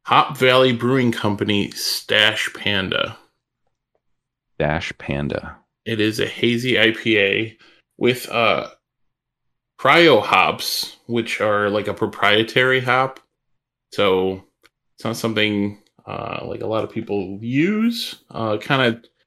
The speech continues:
Speaker 1: has a Citra taste, sort of. So, um, it's good. It's kind of grapefruity, uh, hazy I P A. It's pretty good.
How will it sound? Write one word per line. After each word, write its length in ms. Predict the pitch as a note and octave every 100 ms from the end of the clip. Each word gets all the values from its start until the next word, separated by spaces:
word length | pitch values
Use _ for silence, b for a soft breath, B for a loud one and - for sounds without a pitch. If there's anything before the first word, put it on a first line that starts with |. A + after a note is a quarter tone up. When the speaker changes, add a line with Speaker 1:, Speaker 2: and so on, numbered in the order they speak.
| _ _
Speaker 1:
has 140 | A#3 G#3
a 60 | C3
Citra 800 | - - C#3 - D3 C#3 C#3 -
taste, 680 | - C3+ C#3 - - - - -
sort 220 | C3+ C3
of. 180 | C3 C3
So, 480 | - G#2+ G2+ G2+ - _ _ _ _ - -
um, 480 | A2 G#2+ G#2+ A2 -
it's 160 | A#3
good. 300 | - C#4+ B2 -
It's 480 | B2+ A#2+ - - _ -
kind 180 | C#3+
of 300 | C3 A#2+ - _ _ _ _ _ _ _ -
grapefruity, 880 | C3 C#3+ C#3+ - D3 C#3 C#3+ D3+ C3 B -
uh, 300 | - A#2 A2
hazy 500 | - B2+ A#2 A#2 A2+
I 80 | A2+
P 200 | - A2+
A. 280 | A2+ C#3 C3
It's 120 | -
pretty 180 | - G#3
good. 240 | F#3 B2